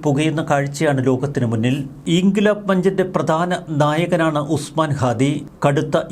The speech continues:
ഇന്ത്യാവിരുദ്ധനും ഇന്ത്യക്കെതിരെ അതിരൂക്ഷമായ പ്രസംഗങ്ങൾ രാജ്യത്ത് നടത്തുന്നവനുമാണ് ഈ വിദ്യാർത്ഥി നേതാവ്.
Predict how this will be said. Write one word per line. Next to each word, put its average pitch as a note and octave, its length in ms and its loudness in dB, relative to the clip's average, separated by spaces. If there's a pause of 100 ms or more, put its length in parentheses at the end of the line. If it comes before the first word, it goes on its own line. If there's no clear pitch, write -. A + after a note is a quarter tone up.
ഇന്ത്യാവിരുദ്ധനും E3 800 0 (220)
ഇന്ത്യക്കെതിരെ D#3+ 640 0
അതിരൂക്ഷമായ E3 1080 0 (460)
പ്രസംഗങ്ങൾ E3 640 0 (140)
രാജ്യത്ത് D3 480 0
നടത്തുന്നവനുമാണ് D3+ 880 0 (220)
ഈ - 100 4
വിദ്യാർത്ഥി C#3+ 560 0
നേതാവ്. B2 420 0